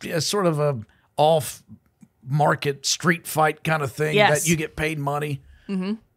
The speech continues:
Speaker 1: And, uh, Gyllenhaal walks into the ring,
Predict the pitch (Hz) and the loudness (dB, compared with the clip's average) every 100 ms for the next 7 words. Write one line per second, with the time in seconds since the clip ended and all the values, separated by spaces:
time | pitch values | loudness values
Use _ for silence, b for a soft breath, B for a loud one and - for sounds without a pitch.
0 | - 147 139 131 120 113 117 104 87 78 | -2 0 0 -2 -4 -4 -4 -4 -8 -16
1 | 67 _ _ 113 107 208 240 175 151 160 | -20 _ _ -10 2 4 4 4 4 4
2 | 135 156 156 123 165 160 139 123 135 190 | 4 4 2 0 -2 0 0 0 0 2
3 | 185 117 | 2 0